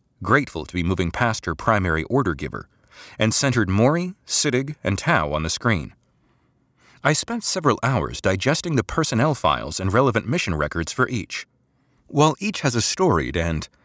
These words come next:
if I may use the aphorism, checkered past, if we are containing our interests solely on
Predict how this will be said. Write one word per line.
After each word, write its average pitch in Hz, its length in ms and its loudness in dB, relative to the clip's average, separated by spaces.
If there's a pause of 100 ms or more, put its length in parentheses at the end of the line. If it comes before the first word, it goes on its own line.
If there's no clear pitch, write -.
if 87 160 0
I 98 120 6
may 90 120 0
use 85 300 0
the 87 140 -2
aphorism, 73 600 -2 (300)
checkered 80 440 -2
past, 117 460 -2 (680)
if 135 160 4
we 202 140 0
are 208 100 6
containing 185 500 0
our 127 160 6
interests - 600 -4
solely - 480 0
on 135 160 4